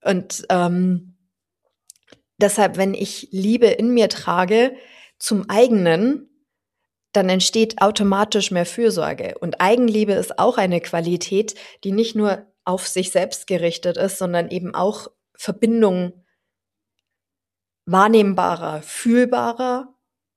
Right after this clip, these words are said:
auch offener und klarer macht.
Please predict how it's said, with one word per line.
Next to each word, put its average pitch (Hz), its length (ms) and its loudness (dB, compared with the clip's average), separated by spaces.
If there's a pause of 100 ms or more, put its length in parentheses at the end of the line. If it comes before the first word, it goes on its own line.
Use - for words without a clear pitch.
(340)
auch - 360 -2
offener 254 720 0 (600)
und 202 720 0
klarer 196 440 0
macht. - 540 -8